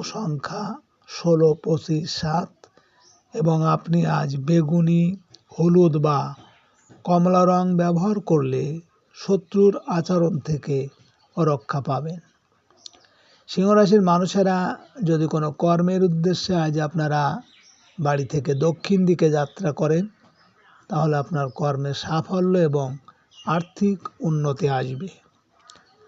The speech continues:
আজকে দিনের শুভ সময় আটটা সাত মিনিট থেকে আটটা তেতাল্লিশ মিনিট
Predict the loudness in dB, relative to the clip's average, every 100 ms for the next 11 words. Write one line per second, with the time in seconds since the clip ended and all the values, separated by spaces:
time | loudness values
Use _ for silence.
0 | _ _ _ -2 0 2 2 4 2 2
1 | 2 4 4 4 0 0 0 0 -4 -8
2 | -4 -4 -4 -4 -4 -2 -4 0 2 2
3 | 0 0 -2 4 2 2 _ _ _ _
4 | _ _ -8 -6 -2 -2 0 0 4 4
5 | 6 4 2 -2